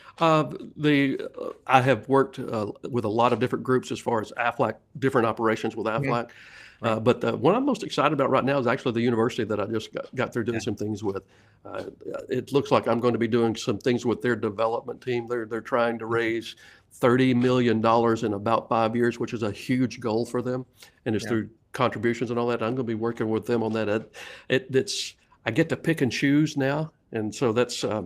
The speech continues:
Speaker 2: Yeah,
Speaker 1: uh, nice
Speaker 2: nice.
Speaker 1: position to be in. And I, and I, I, this, this one has, uh, multiple reasons that it's kind of my favorite thing right now. So.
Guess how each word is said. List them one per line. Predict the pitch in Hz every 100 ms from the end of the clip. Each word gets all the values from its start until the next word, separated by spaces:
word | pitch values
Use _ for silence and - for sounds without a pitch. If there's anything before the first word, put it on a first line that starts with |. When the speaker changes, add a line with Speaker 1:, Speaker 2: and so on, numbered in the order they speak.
| 131
Speaker 2:
Yeah, | 139 156 170 123 - 87
Speaker 1:
uh, |
nice | 117 135 123
Speaker 2:
nice. | 123 -
Speaker 1:
position | 135 123 - 120
to | 110
be | 113 113
in. | 110
And | 107
I, | 110 113
and | 110
I, | 113 - 131 - _ _ 131
I, | 123 120
this, | 117 123 - 120
this | - 143
one | 135
has, | 113 135 123 110 - - - - _ _
uh, | 107 95 95 - _
multiple | 147 139 147 139 123
reasons | 123 107 95
that | 101 101
it's | - - - _ _ _ -
kind | 113
of | 104
my | 95
favorite | - 104 - -
thing | - -
right | -
now. | - -
So. | -